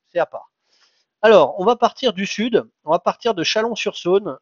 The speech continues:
euh, sur l'île Saint-Laurent. C'est un restaurant dont j'ai parlé il y a peu de temps, euh, c'est Le Bistrot. Voilà, Le Bistrot à Chalon-sur-Saône. Alors, où je l'ai mis ? Ici.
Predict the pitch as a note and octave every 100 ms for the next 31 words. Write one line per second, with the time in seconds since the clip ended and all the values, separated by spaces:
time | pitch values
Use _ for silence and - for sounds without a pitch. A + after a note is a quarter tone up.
0 | - C#3 - D3+ F3+ F#3 D3+ C#3+ - F#3
1 | D3+ C#3+ F#3 - - D#3+ - F#3+ G#3+ -
2 | G3+ G#3+ A#3 F3 D3 D#3 - G3 A#3 A3
3 | C3+ - D4 _ E3 E3 - - - _
4 | _ _ C#3+ C#3 C3+ C3 C3 - C3+ C#3+
5 | C#4 A#3+ A3+ - F#3 E3 - _ _ _
6 | _ _ _ _ _ _ _ F3 E3+ D3+
7 | D3+ E3 C4+ G3+ F#3+ - G#3 A3 - G3+
8 | A3 - D#3+ F#3 G#3 - - E3+ - C#3+
9 | C3 B2 B2+ C#3+ C3 C3 E3+ A3 F#3+ -
10 | C3